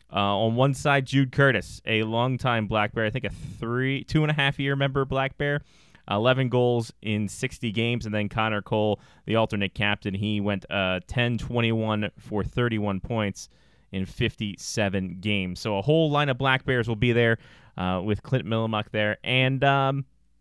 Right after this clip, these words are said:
yeah, you know what? Screw it. It's only a four and a half hour ride. I will go down to, uh, to lovely, uh, Blaine, Minnesota, and I will have myself a time. I think that will be good for everybody involved, and, uh,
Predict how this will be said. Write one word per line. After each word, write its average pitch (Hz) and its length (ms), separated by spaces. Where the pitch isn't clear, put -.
yeah, 269 260
you 196 120
know 247 100
what? 262 160
Screw 240 240
it. 196 60
It's 156 100
only 196 160
a 131 40
four 165 240
and 151 80
a 147 40
half 143 200
hour 139 220
ride. 151 260
I 180 100
will 139 180
go 139 180
down 127 240
to, 120 400
uh, 107 340
to 110 120
lovely, 110 580
uh, 95 240
Blaine, 117 560
Minnesota, 110 840
and 110 140
I 107 120
will 113 80
have 113 200
myself 113 460
a 127 60
time. 131 340
I 95 160
think 101 220
that 101 160
will 104 120
be 104 200
good 107 180
for 117 140
everybody 98 400
involved, 92 420
and, 143 260
uh, 147 180